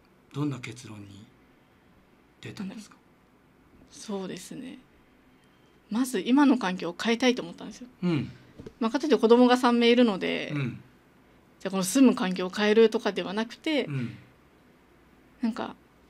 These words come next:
Speaker 2: ほん-、もっと他に私やりたいことがあるはずっていうのが出てきたので、じゃあそれが何かっていうのを、なんか、自分の中で、あの、考えてたんですね。
Speaker 1: うん。
Speaker 2: で、その時に、たまたま、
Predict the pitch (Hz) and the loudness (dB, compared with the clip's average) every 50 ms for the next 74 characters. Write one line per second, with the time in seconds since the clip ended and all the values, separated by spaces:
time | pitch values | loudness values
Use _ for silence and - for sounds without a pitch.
0 | _ _ _ _ _ _ _ _ _ _ _ _ _ - 262 277 285 269 - - | _ _ _ _ _ _ _ _ _ _ _ _ _ 4 6 6 6 6 2 -4
1 | - - - 233 214 247 262 254 - 302 220 220 - 247 233 233 226 226 226 240 | -12 -4 0 2 4 4 4 2 2 0 0 2 4 6 6 6 6 6 4 2
2 | 226 - 226 220 233 226 262 247 247 254 247 220 180 170 196 214 233 254 202 185 | 2 4 4 4 4 4 2 0 2 2 0 0 0 0 0 2 2 2 0 0
3 | 180 185 180 - - _ _ _ _ _ _ _ _ _ _ _ - - 196 202 | -2 -6 -10 -12 -16 _ _ _ _ _ _ _ _ _ _ _ -2 0 2 2
4 | 196 190 190 180 - - - 254 233 233 - _ _ _ _ - - - - - | 2 0 0 -4 -8 -10 -12 -12 -14 -16 -16 _ _ _ _ -20 -20 -20 -20 -20
5 | _ _ - 190 185 196 190 233 226 - - 185 - 156 156 160 156 170 - 202 | _ _ -8 -6 -6 -6 -6 -6 -6 -6 -6 -6 -6 -6 -8 -8 -8 -8 -6 -4
6 | - 233 240 247 240 226 226 254 285 285 262 262 202 185 - - _ - 165 165 | 0 2 2 4 4 6 6 6 6 6 6 4 0 -4 -6 -10 _ -10 -10 -10
7 | 156 165 170 190 214 202 190 - 294 311 - _ _ _ _ _ _ _ _ _ | -8 -6 -4 -4 -4 -4 -6 -8 -12 -16 -20 _ _ _ _ _ _ _ _ _
8 | _ _ _ _ _ _ _ _ _ _ _ _ _ - - - _ _ _ _ | _ _ _ _ _ _ _ _ _ _ _ _ _ -18 -18 -18 _ _ _ _
9 | _ _ _ _ - - 196 196 196 208 208 208 208 208 208 208 - 175 - - | _ _ _ _ -12 -6 -4 0 2 2 2 2 2 0 0 -2 -4 -6 -8 -10
10 | - 277 - _ _ - 233 - - - 202 208 208 208 208 208 214 - - - | -12 -14 -18 _ _ -16 -14 -12 -8 -6 -6 -4 -2 -2 -2 -2 -4 -8 -10 -10
11 | 226 - - - 262 156 151 143 131 110 - - - - 226 214 - 269 277 294 | -12 -14 -12 -8 -4 -2 0 0 0 -2 -4 -8 -10 -6 -6 -4 0 2 4 4
12 | 294 294 - 330 311 - - 302 294 285 320 339 320 254 - - - _ _ - | 2 2 -2 -8 -6 -2 2 4 4 6 6 4 4 2 0 -4 -14 _ _ -20
13 | - - - _ _ - - - 247 262 269 294 294 - 302 294 294 302 285 262 | -20 -20 -20 _ _ -20 -4 2 4 6 6 6 6 4 4 6 6 6 4 2